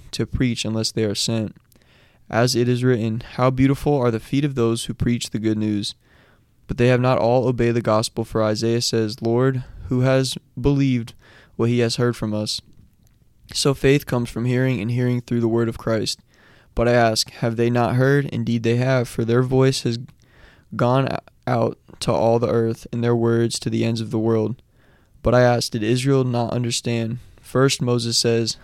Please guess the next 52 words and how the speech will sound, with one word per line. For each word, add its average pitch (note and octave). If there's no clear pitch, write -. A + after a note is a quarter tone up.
"I A#2
will B2
make B2
you B2
jealous B2
of A#2+
those A#2+
who B2
are A#2+
not A#2
a B2
nation. A#2
With A#2+
a A#2
foolish C3
nation, A#2+
I -
will B2
make A#2+
you A#2
angry." A2
Then B2
Isaiah A#2+
is A2+
so B2
bold A#2
as A2+
to C3+
say, A2+
"I A#2+
have A#2
been A2+
found A#2
by B2+
those A#2
who A#2
do A#2
not A#2
seek A#2
me. A2
I A#2+
have A2+
shown B2
myself A2+
to -
those B2
who -
do A2
not A2
ask A2
for -
me." G#2+